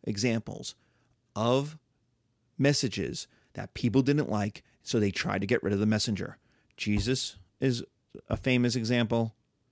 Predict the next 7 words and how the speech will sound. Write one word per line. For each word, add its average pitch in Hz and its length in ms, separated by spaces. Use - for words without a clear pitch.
Martin 110 260
Luther 107 240
King 98 280
Junior 135 500
is 107 100
a 110 60
second. 110 400